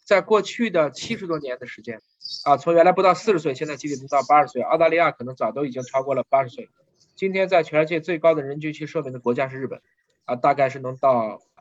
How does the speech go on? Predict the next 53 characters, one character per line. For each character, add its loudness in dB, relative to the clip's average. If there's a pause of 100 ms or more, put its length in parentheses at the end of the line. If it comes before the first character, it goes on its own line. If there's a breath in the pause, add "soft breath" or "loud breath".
(120)
女 -2
性 -2
她 -2
已 -2
经 -6
接 -4
近 -8
九 -10
十 -16
岁， -8 (320)
男 2
性 0
也 0
在 0
八 0
十 -10
四 -20
岁 -16
左 -8
右 -4
了。 -10 (240)
所 2
以 -4
这 0
就 2
意 -4
味 4
着 -4
我 -2
们 -6
的 0
生 -4
命 -4
在 -6
延 -8
长， -14 (720)
啊， -2
但 6
我 4
们 -6
更 2
需 -4
要 2
去 -12
考 -6
虑 -6
我 -8
们 -14
的 -12
广 -8
度、 -10
分 -4
度， -8